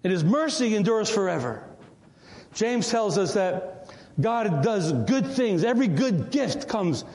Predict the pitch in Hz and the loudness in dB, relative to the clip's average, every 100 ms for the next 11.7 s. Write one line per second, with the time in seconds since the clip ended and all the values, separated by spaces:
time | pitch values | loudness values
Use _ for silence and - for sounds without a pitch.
0 | - - - 185 170 156 180 160 151 156 | -20 -10 -2 0 0 -2 -2 0 0 2
1 | 147 139 113 165 247 269 180 330 311 202 | 2 2 2 2 2 0 2 0 0 0
2 | 156 117 104 - - - - - - - | 0 -2 -4 -10 -18 -20 -20 -20 -20 -2
3 | 269 202 277 240 - 320 294 311 220 127 | 2 2 2 0 0 0 2 0 2 0
4 | 101 - - - - - - - - - | -2 -6 -8 -12 -20 -20 -20 -20 -20 -20
5 | - - - 247 247 330 285 294 262 196 | -20 -20 -4 0 2 4 2 0 0 0
6 | 302 302 262 240 - - - 226 - 320 | 0 2 2 0 -4 -6 -2 0 2 2
7 | 294 170 127 220 - 214 190 175 147 113 | 2 0 0 -2 0 0 2 0 -2 -4
8 | 90 - - - - - - - - 196 | -8 -14 -20 -20 -20 -20 -20 -20 -6 -2
9 | 196 269 269 269 165 185 170 120 254 - | 2 2 0 -2 -2 -2 -2 0 0 0
10 | 247 226 226 - 277 262 247 208 185 185 | 0 0 0 0 0 0 0 2 2 0
11 | 175 175 165 - 143 104 | 0 2 0 0 -2 -4